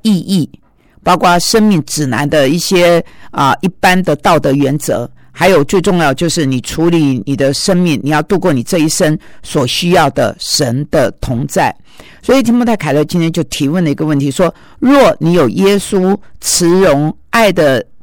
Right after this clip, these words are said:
啊，这个脸面，啊，容貌，对你爱的凝视，你认为你还需要什么其他情况，以便于你能够满足呢？”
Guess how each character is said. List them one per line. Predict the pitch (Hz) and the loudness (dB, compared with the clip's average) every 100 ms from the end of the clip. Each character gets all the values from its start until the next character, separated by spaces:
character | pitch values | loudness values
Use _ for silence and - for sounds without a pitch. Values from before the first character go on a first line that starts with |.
| - - - | -20 -20 -8
啊， | 143 117 107 | -2 -2 -2
这 | - 170 | -4 0
个 | 147 131 - - | 2 2 0 0
脸 | 156 123 | 0 0
面， | 180 190 135 - - - - | 0 0 -2 -8 -20 -20 -6
啊， | 143 131 | -2 0
容 | 139 147 | 2 2
貌， | 190 180 - - - - | 2 2 0 -6 -20 -4
对 | 269 233 | 2 2
你 | 151 - - | 2 -4 -4
爱 | 220 180 | -2 0
的 | 165 135 | 0 0
凝 | 139 131 160 | 0 0 -2
视， | - - 185 120 _ _ _ - | -2 0 0 -2 _ _ _ -4
你 | 147 135 127 123 | 0 0 0 0
认 | 165 196 160 | 0 2 2
为 | 135 131 143 | 2 2 0
你 | 131 | -4
还 | 131 135 | -4 -4
需 | - | 0
要 | 165 | 0
什 | 135 123 | 0 -4
么 | 120 | -8
其 | - | -6
他 | 147 139 139 143 | -2 0 0 -2
情 | - 131 | -6 -6
况， | 151 147 110 - - - | -2 -2 -4 -10 -20 -8
以 | 143 | -2
便 | 143 220 170 | 0 2 2
于 | 160 | 2
你 | 143 120 | 0 0
能 | 143 | -2
够 | - | 0
满 | 151 147 131 101 | 0 0 -4 -8
足 | - 123 127 | -8 -8 -4
呢？” | 131 139 | -2 -4